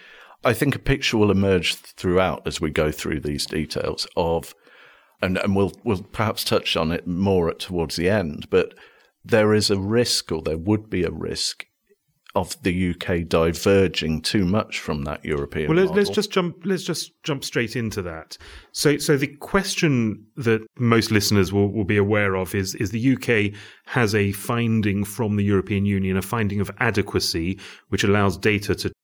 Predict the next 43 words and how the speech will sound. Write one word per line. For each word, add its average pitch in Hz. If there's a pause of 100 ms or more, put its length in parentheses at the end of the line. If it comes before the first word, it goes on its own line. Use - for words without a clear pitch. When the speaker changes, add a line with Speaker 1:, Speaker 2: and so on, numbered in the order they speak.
Speaker 2:
move 107
freely 98
from 98 (300)
European 101
businesses 92
into 101
the 92
U 90
K 92
as 85
if 98
the 95
U 92
K 87
were 87
still 87
part 90
of 82
the 90
European 87
Union. 104 (260)
So -
in 92
the 90
same 104
way 95
that 90
you 92
can 87
transfer 92
data 87
from 85
London 92
to -
Birmingham, 101 (280)
you 98
can 95
transfer 90
data 87
from 87
London 87
to 85
Berlin 104